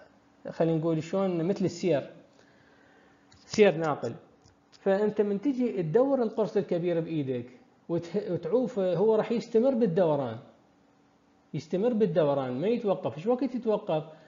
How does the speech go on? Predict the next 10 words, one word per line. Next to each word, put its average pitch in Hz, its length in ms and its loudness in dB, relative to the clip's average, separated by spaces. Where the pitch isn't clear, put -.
أكو 170 160 -4
قوة 233 400 2
احتكاك 190 560 0
بينه 226 340 2
وبين 190 280 2
المحور 175 420 0
اللي 156 180 2
هو 175 120 0
مرتكز 160 460 -2
عليه. 123 320 -4